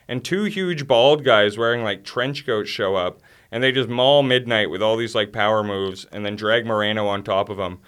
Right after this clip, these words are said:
for the dirty win at five minutes and forty-two seconds as the ref just comes to.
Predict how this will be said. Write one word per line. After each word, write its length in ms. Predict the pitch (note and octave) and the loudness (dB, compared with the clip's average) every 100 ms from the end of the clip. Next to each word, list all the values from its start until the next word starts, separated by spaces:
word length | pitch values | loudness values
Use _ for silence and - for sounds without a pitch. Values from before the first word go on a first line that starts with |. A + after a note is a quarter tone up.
| _ _ | _ _
for 160 | - A#2+ | -4 -2
the 180 | A2+ - _ _ - | -2 -6 _ _ -2
dirty 320 | C3 D#3+ D#3 | 0 2 0
win 400 | B2+ C3 B2+ A2 | 2 2 2 0
at 240 | G#2 G#2+ - | -2 -6 -4
five 340 | - C3 C#3+ | 0 4 4
minutes 320 | C3 B2 A#2 | 2 -2 -2
and 160 | - A2 | -6 -6
forty-two 560 | - B2 B2+ B2 B2+ A#2 | -2 0 0 -4 -6 -2
seconds 460 | A#2 A2+ G2+ G2 | -2 -2 -4 -8
as 120 | G2 | -10
the 80 | G2+ | -4
ref 240 | G#2 G#2+ - | -2 -2 -4
just 220 | G#2+ - | -8 -6
comes 280 | G2+ G2+ - | -8 -8 -6
to. 300 | A2 G2 | -4 -4